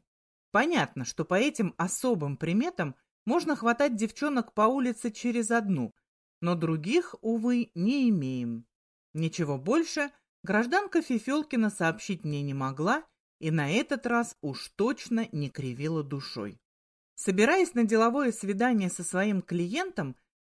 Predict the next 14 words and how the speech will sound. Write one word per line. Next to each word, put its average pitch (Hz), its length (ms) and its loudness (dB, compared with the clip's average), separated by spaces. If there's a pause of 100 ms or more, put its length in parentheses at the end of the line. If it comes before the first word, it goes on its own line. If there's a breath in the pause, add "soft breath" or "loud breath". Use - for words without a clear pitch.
(140)
я 247 180 4
припомнила 269 720 0
сцену 269 460 -2
вторичного 185 680 -2
появления 185 640 0
в - 80 -10
пятидесятой 180 760 -4
квартире, 185 680 -4 (460)
уже 180 240 2
не 190 140 4
в 170 60 0
роли 302 240 4
работника 175 600 0
прокуратуры, 160 760 -2